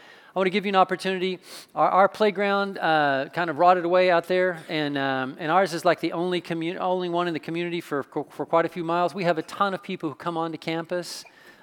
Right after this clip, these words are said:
uh, to play with. How many of y'all have used the playground? Adults? Okay.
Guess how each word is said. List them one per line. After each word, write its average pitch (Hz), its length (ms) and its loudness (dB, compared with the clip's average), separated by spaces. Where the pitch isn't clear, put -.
uh, 139 300 2
to - 140 -12
play 185 140 2
with. 180 100 0
How 202 80 2
many 233 100 -2
of 180 60 -2
y'all 190 160 6
have 143 80 -2
used 165 180 -2
the 151 60 -12
playground? 170 500 -2
Adults? 160 560 -2
Okay. 160 320 -2